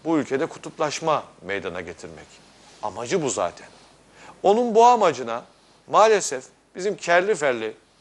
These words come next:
yazarlarımız, çizerlerimiz, akademisyenlerimiz çanak tutuyor. Mesela yaşam tarzında müdahalenin konuşulduğu bir programda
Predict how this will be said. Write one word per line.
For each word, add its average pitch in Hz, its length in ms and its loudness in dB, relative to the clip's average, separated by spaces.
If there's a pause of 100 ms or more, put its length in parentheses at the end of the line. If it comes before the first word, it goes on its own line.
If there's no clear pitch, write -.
(220)
yazarlarımız, 131 640 0
çizerlerimiz, 131 640 -2
akademisyenlerimiz 135 1160 -4 (2250)
çanak 151 300 -12
tutuyor. - 300 -20 (1600)
Mesela 240 380 4
yaşam 190 380 2
tarzında 214 360 0
müdahalenin 202 580 2
konuşulduğu 175 640 -4
bir 151 100 -2
programda 147 760 0